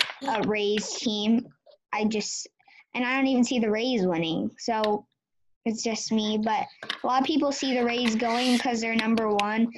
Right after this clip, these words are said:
but in reality, they're not. Eh, for me, they're a number three. They don't have, they, they,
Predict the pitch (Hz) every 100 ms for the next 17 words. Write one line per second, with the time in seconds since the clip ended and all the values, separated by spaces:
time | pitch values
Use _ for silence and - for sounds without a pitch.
0 | - - - 254 269 269 262 226 226 240
1 | 240 247 226 226 233 226 226 226 - 202
2 | 247 - 269 254 285 269 254 233 220 214
3 | 202 202 190 202 220 220 220 220 233 262
4 | - 262 233 226 220 - - - _ -
5 | 247 - - - - - - - 247 262
6 | 262